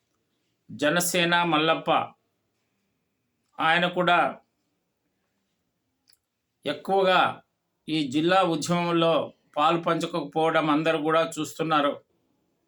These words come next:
ఊరికే నామకా వస్తే వాళ్ళ కార్యకర్తలు అప్పుడప్పుడు ఏదైనా కార్యక్రమాలు తీసుకున్నప్పుడు మాత్రం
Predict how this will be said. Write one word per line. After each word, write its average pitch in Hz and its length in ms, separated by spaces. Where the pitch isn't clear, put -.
ఊరికే 175 400
నామకా 175 480
వస్తే 175 380
వాళ్ళ 170 280
కార్యకర్తలు 165 680
అప్పుడప్పుడు 160 460
ఏదైనా 175 440
కార్యక్రమాలు 170 640
తీసుకున్నప్పుడు 156 680
మాత్రం 156 400